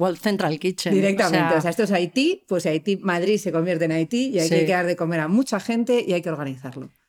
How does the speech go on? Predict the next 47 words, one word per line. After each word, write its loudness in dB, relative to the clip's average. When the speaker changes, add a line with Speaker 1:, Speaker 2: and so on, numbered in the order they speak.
Speaker 1:
Pues 2
sí, 2
nosotros 0
nos 0
vamos 0
a -4
casa -4
como -4
todo 0
el 2
mundo 4
y 4
un 4
cincuenta -2
por -4
ciento -2
de 0
nuestra 0
plantilla, 0
que -2
depende 2
directamente 0
del -2
trabajo -2
diario 2
con 0
restaurantes, 0
pues -6
se -2
va 0
a 0
casa -2
con -2
un 2
arte, -2
cincuenta 0
por -6
ciento. -2
Y 2
yo 2
de 2
repente, 2
que -4
soy 0
impe-, 0
vamos, 0
hiperactiva, 0